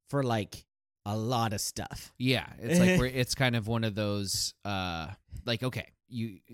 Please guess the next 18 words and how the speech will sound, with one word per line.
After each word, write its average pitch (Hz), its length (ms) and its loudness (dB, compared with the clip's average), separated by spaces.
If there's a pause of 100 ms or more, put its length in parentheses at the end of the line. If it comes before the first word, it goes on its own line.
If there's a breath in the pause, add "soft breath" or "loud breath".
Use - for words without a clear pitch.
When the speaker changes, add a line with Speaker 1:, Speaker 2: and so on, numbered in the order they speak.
(160)
Speaker 2:
we 120 160 -2
have 113 280 -2
two 165 180 0
choices. 135 520 0
We 92 120 -8
can 98 240 -8
gamble, 110 760 0
and 104 160 -2
I 104 80 -2
can 101 180 -6
maybe 107 280 -2
get 101 200 -6
spoiled 107 480 -4
in 98 80 -6
a 98 60 -6
way 98 160 -4
that 92 220 -8
ruins, 95 580 -6